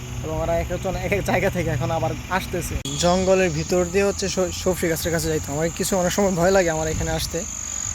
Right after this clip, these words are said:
সাপ টাপ থাকতে পারে। দেখেন এই জঙ্গলের মধ্যেই ওরা ওখানে সফরি চুরি করতে আসে। সফরি, ছোটো ছোটো সফরি আছে, দেখা যায় না, এখানেই আসে।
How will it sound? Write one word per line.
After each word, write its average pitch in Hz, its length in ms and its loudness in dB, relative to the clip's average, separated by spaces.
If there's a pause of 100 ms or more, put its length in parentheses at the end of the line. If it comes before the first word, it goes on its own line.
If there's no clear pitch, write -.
সাপ 165 300 0
টাপ 160 200 0
থাকতে 165 300 0
পারে। 156 220 0 (1080)
দেখেন 139 240 -4
এই 151 140 -2
জঙ্গলের 165 440 2
মধ্যেই 156 480 0 (160)
ওরা 156 200 0
ওখানে 156 380 -4
সফরি 156 280 -2
চুরি 151 200 0
করতে 151 240 0
আসে। 143 240 -2 (920)
সফরি, 175 260 -2
ছোটো 208 220 2
ছোটো 202 120 2
সফরি 214 280 -2
আছে, 185 220 0
দেখা 175 260 0
যায় 175 180 2
না, 160 120 -4 (960)
এখানেই 165 340 -4
আসে। 147 240 -4